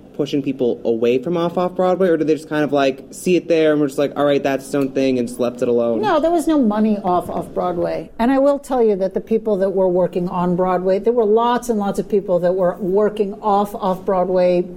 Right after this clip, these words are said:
Speaker 2: and then every time there was an audition for off Broadway or Broadway, they would go. And if they got a job, they would, "Sorry, I, I can't do the, I can't do the show on the table in the middle of the coffee house tonight. I got a gig,"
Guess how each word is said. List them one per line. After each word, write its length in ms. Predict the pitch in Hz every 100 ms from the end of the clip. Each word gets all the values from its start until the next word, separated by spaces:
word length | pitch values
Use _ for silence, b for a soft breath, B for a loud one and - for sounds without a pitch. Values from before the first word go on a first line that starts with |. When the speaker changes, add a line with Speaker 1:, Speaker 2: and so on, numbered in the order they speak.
| - -
Speaker 2:
and 220 | 202 202
then 200 | 196 202
every 260 | 220 185 180
time 300 | 208 190 175
there 100 | 175
was 160 | 170
an 100 | 185
audition 480 | 165 165 165 160 165
for 220 | 156 180
off 340 | - 175 160 -
Broadway 420 | 180 170 165 170
or 180 | 170 185
Broadway, 640 | 170 170 160 170 170 165 170
they 180 | 175 214
would 160 | -
go. 320 | 143 117 139 160 -
And 160 | 190 185
if 80 |
they 100 | 185
got 220 | 185 202 202
a 40 |
job, 480 | 185 233 233 233 208 - -
they 320 | 240 214 226
would, 240 | 180 160 151 B B B B B B B -
"Sorry, 600 | - 262 247 233 226 220 -
I, 160 | 208 202
I 100 | 226
can't 380 | 220 277 226 214
do 240 | 190 208 196
the, 260 | 202 202 -
I 80 |
can't 260 | - 247 214
do 140 | 220
the 160 | 190 202
show 340 | - 220 202
on 140 | 190 185
the 60 |
table 440 | 180 226 190 185 180
in 120 | 175
the 40 | 175
middle 220 | 175 175
of 60 |
the 80 | 196
coffee 340 | - 180 175 165
house 240 | 175 160
tonight. 400 | - 180 156 175
I 80 | 190
got 200 | 175 175
a 40 |
gig," 400 | 156 170 160 -